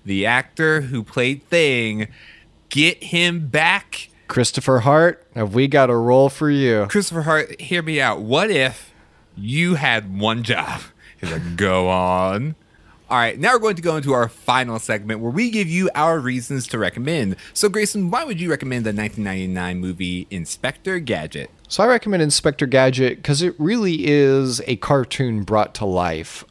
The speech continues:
Speaker 2: Um, it deviates from the source material in some ways, but it's able to, uh, I feel like, capture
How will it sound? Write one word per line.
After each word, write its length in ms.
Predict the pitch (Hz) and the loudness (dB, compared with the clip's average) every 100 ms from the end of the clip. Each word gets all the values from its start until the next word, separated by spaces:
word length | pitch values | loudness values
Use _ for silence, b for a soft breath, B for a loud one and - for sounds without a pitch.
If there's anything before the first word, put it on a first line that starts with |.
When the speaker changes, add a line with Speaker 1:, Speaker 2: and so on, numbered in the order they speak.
| - | 0
Speaker 2:
Um, 320 | 113 107 110 | 2 2 0
it 140 | 113 | -2
deviates 420 | 135 196 185 170 - | -2 2 4 4 2
from 120 | 156 | -2
the 60 | 135 | 0
source 340 | - 135 - | 2 4 2
material 520 | 135 - 123 117 110 107 | 0 0 2 4 4 2
in 120 | 107 | 2
some 340 | - 113 104 | 0 0 0
ways, 500 | 98 101 104 101 - | 0 2 2 0 -4
but 340 | - 117 107 98 | -2 2 2 2
it's 220 | 110 - | -2 -2
able 380 | 135 147 139 123 | 0 0 2 0
to, 400 | - 120 113 101 B B B - | 0 0 0 0 B B B -6
uh, 320 | 113 107 98 | 0 0 0
I 120 | - 160 | 0 0
feel 120 | 196 | 2
like, 140 | 131 | 0
capture 640 | - 131 123 - 131 117 | 0 -2 0 -2 -2 -2